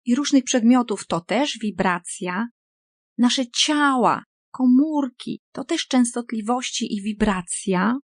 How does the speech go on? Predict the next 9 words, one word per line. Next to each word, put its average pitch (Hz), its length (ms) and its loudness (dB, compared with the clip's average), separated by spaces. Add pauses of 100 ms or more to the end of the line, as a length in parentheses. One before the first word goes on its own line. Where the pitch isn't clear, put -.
(320)
to 262 80 2
znaczy, 254 640 4
że 208 600 -2 (500)
bez 240 240 2
Akaszy 302 760 0
nie 359 240 0
ma 269 180 6
ducha 202 640 -2 (160)
ani 214 400 -2